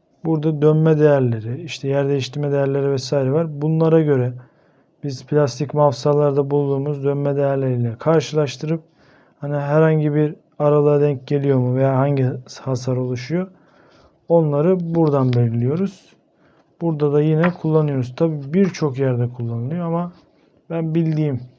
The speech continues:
kısmı anlattım size. Ee, bu şekilde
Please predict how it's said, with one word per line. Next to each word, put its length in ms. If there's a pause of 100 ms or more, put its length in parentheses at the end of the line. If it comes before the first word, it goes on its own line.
(200)
kısmı 320
anlattım 460
size. 360 (1300)
Ee, 680
bu 220
şekilde 720